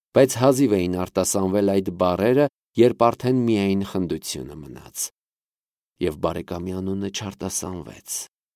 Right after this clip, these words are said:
Անետան հիշեց ննջեցյալի սթափ խոսքերը.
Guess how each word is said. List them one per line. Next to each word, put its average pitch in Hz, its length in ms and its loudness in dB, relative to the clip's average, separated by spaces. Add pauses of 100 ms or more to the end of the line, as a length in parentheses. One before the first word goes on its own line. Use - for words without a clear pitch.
(880)
Անետան 117 500 2
հիշեց 107 500 -2
ննջեցյալի 107 1040 2
սթափ 123 580 -4
խոսքերը. - 760 -4